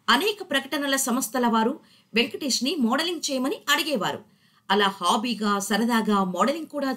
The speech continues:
చేశారు వెంకటేష్. ఆ ప్రకటనలు అమెరికా టెలివిజన్లో, పత్రికల్లోనూ వచ్చేవి. ఇవన్నీ చూసుకొని వెంకటేష్ సరికొత్త అనుభూతికి లోనయ్యేవారు. అంతేకాని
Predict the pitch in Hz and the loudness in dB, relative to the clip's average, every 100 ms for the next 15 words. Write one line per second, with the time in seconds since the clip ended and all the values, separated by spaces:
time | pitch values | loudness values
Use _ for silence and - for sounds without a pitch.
0 | 247 233 240 294 415 302 202 147 - - | -2 0 0 0 -2 -4 -4 -4 -6 -6
1 | _ _ _ _ - 247 302 285 277 - | _ _ _ _ 2 4 4 2 -4 -6
2 | 320 254 262 - 208 247 311 302 285 269 | -2 0 -2 0 2 4 2 -6 -2 0
3 | 269 269 262 254 247 294 220 214 277 269 | 2 0 0 2 2 0 -4 -4 -4 -2
4 | 247 233 240 339 - 262 - - _ _ | 2 4 4 0 -2 -2 -2 -8 _ _
5 | _ 302 262 320 403 415 302 - - 277 | _ 0 2 2 0 -2 -2 -2 0 -2
6 | 262 - - _ 208 269 285 226 262 - | -2 -6 -18 _ 0 0 0 0 0 0
7 | 220 277 302 285 - 202 214 220 294 - | -2 -2 -4 -4 0 2 2 -2 -8 -4
8 | 285 214 262 277 262 190 - - _ - | 2 2 2 0 0 0 -2 -10 _ -8
9 | 160 240 254 262 247 | -6 -6 -4 0 0